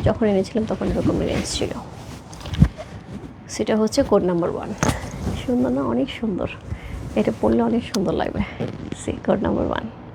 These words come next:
এই কালারটা এমনি আমার খুব পছন্দের একটা কালার। পিঙ্ক কালারের, মানে, আমি আমার ক্লোজেট খুললে ব্লু, পিঙ্ক, ব্ল্যাক, এগুলো, মানে, আমার মনে হয় ইয়েলো, মাস্টার্ড ইয়েলো, এগুলো সব আমার মনে হয় যে স্ট্যাকে স্ট্যাকে দেখি আমি।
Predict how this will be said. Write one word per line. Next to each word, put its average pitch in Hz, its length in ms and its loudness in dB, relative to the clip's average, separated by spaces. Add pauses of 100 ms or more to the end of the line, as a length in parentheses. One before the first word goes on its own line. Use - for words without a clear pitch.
(120)
এই 220 60 2
কালারটা 233 340 4
এমনি 226 260 4
আমার 190 160 2
খুব - 240 -6
পছন্দের - 380 -2
একটা - 260 -6
কালার। - 180 -10 (1800)
পিঙ্ক 269 260 8
কালারের, 262 580 6
মানে, 220 160 4
আমি 226 240 4
আমার 233 180 2
ক্লোজেট 220 400 2
খুললে 226 280 6
ব্লু, 214 440 6 (140)
পিঙ্ক, 233 380 6 (120)
ব্ল্যাক, 226 340 6 (120)
এগুলো, 233 280 4 (220)
মানে, 220 420 2
আমার 220 280 4
মনে 220 220 4
হয় 226 400 2 (100)
ইয়েলো, 233 320 10
মাস্টার্ড 214 360 2
ইয়েলো, 208 260 6
এগুলো 214 440 2
সব 233 160 0 (520)
আমার 214 280 6
মনে 220 240 6
হয় 226 240 4
যে 208 240 6
স্ট্যাকে 247 400 6
স্ট্যাকে 254 340 4
দেখি 175 340 -2
আমি। - 240 -6